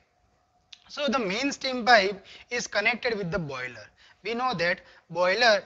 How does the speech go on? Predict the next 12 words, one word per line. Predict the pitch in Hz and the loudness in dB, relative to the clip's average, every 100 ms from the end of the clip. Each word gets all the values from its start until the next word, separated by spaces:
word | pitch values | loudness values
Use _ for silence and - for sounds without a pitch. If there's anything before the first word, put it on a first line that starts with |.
| - | -6
i-, | 214 185 190 - | -8 -6 -8 -10
is | 214 196 185 | -8 -4 -2
used | 233 214 190 - | 0 0 -2 -4
to | 196 | -8
produce | 175 151 170 156 | -8 -6 -6 -4
the | 156 294 - _ _ | -2 -4 -6 _ _
steam. | - - 190 127 95 _ _ _ - | -20 -10 -8 -8 -14 _ _ _ -2
Then | 208 226 214 - - - | 2 2 0 -12 -20 -10
we | 202 208 | -6 -4
use | 196 262 262 | -2 0 0
this | 185 240 | 0 -2
steam | - - 220 185 202 | -6 -6 -6 -6 -12